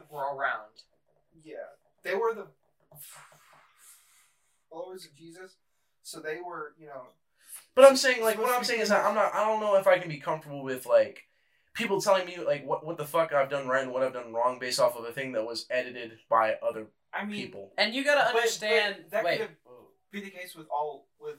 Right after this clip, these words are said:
Speaker 2: all of history, that, like, shit's
Speaker 1: Yeah.
Speaker 2: like,
Speaker 4: That's what I was about to
Speaker 2: like,
Speaker 4: say.
Speaker 2: like, like, okay, this didn't actually happen, but it's gonna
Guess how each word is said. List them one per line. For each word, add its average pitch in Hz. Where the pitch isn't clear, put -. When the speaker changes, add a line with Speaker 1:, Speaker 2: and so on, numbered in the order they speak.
Speaker 2:
all 143
of 131
history, 131
that, -
like, -
shit's -
Speaker 1:
Yeah. -
Speaker 2:
like, 208
Speaker 4:
That's 226
what 247
I 240
was 226
about 196
to 160
Speaker 2:
like, 165
Speaker 4:
say. 147
Speaker 2:
like, 170
like, 185
okay, 196
this 202
didn't 202
actually 185
happen, 165
but 202
it's 165
gonna 160